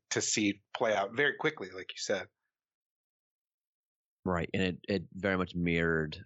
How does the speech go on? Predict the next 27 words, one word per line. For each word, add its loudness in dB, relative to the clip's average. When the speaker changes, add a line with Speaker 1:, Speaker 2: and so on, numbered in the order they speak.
Speaker 2:
uh, -2
his 0
brother, 0
the -4
relationship 0
that 0
he 0
had 2
with 0
his -4
brother, 0
which, -2
again, -2
his, -4
his, -4
uh, -2
his 0
friend -2
Chris -2
sort -2
of, -2
uh, -2
filled 2
that 0
void, 2
per -4
se. 0